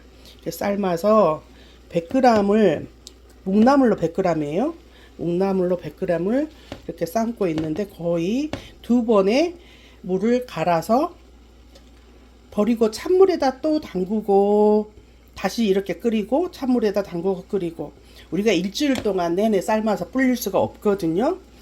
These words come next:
이 법제하는 과정이기도 해요. 이렇게 갈색물을 충분히 빼내는 과정이기도 하고, 찬물에다 묵나물을 불리는 것보다도 그냥 처음부터 삶아야지 법제도 되고, 거기에 쓴물이라든가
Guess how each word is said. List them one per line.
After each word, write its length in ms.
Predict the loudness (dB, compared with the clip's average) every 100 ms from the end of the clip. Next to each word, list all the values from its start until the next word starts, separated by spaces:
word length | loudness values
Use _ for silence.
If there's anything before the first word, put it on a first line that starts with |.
| -20 -8
이 100 | -4
법제하는 520 | 0 0 4 4 2
과정이기도 680 | -2 -2 0 0 -2 -4 -2
해요. 500 | 0 0 2 2 2 -2 -16 -18 -12
이렇게 180 | -12 -8
갈색물을 680 | -8 -2 -2 0 -2 -4
충분히 520 | -6 -2 0 2 0
빼내는 420 | 0 0 2 0 -2
과정이기도 600 | -6 -2 -2 -4 -4 -4
하고, 420 | -4 0 0 0 -6 -20 -14
찬물에다 840 | -6 4 6 8 8 6 6 4 4
묵나물을 880 | 2 0 2 2 2 2 6 6 4
불리는 400 | 0 2 2 2
것보다도 800 | 0 -2 -6 -6 0 2 2 0 -18 -20 -16 -4
그냥 240 | -2 0
처음부터 440 | 0 0 0 -2
삶아야지 1000 | -4 -2 0 0 0 0 -2 -4 -4 -4
법제도 540 | -10 -12 -4 -2 -2 -4
되고, 320 | -4 -4 -4
거기에 340 | -4 -4 -4
쓴물이라든가 1120 | -4 0 2 2 2 -2 -4 -4 -4 -2 -2